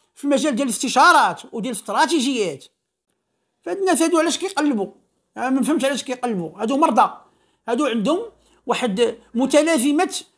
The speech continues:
عبد الصمد أسيح والاستاذه زينب خيار، وهاد المتلازمه حنا عندنا المضاد الحيوي ديالها، حنا مخلينهم ساكن كيبغيو، حيت شي واحد دائما اللي بغا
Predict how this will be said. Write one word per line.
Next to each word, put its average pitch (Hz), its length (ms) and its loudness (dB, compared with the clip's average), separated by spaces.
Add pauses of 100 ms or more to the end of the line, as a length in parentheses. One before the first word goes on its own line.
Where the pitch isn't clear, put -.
(240)
عبد 226 140 -6
الصمد 294 440 0
أسيح 339 640 -2
والاستاذه 320 420 -2
زينب 294 260 2
خيار، 190 460 0 (640)
وهاد 247 160 4
المتلازمه 294 720 2 (480)
حنا 320 200 0
عندنا 247 340 2 (300)
المضاد 339 320 2
الحيوي 311 460 0
ديالها، 226 440 -2 (200)
حنا 285 180 0
مخلينهم 330 460 2
ساكن 294 420 0 (220)
كيبغيو، 302 340 0
حيت 269 220 -6
شي - 120 0
واحد 294 220 0
دائما 320 300 2
اللي 302 140 2
بغا 277 320 2